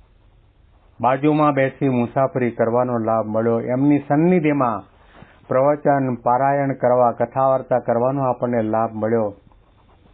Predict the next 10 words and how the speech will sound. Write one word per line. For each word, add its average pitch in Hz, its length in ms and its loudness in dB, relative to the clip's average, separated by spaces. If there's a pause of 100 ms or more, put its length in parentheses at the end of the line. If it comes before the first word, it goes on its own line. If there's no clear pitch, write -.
(400)
એમણે 135 280 0
આપણને 120 380 0
કૃપા 123 440 -2
કરી 120 240 -2
પોતાના 117 520 -4
આજન 117 380 -2
બાહુમાં 110 540 -2
સમાવ્યા, 120 440 0
આપણને 117 320 -4
ભેટ્યા. 104 640 -4